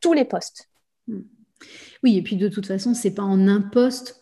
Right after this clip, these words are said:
Speaker 2: que le travail est fait. Enfin, c'est des travails, c'est un travail à lo-, à, de longue haleine. Enfin, voilà, c'est
Speaker 1: Complètement.
Speaker 2: parce que le, le client nous a vus pendant des semaines, voire des mois, qu'il va finir par nous appeler.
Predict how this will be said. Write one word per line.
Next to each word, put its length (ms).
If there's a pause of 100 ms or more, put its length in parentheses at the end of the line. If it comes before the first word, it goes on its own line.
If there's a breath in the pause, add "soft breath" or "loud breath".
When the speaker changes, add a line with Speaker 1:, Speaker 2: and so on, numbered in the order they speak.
(100)
Speaker 2:
que 100
le 80
travail 500
est 40
fait. 160
Enfin, 160
c'est 160
des 140
travails, 520
c'est 120
un 80
travail 360
à 80
lo-, 220
à, 220
de 140
longue 220
haleine. 300
Enfin, 320
voilà, 220
c'est 140
Speaker 1:
Complètement. 300 (100)
Speaker 2:
parce 120
que 320
le, 200 (360 loud breath)
le 100
client 300
nous 280
a 80
vus 180
pendant 300
des 220
semaines, 640
voire 360
des 240
mois, 420 (160)
qu'il 300
va 120
finir 340
par 160
nous 220
appeler. 340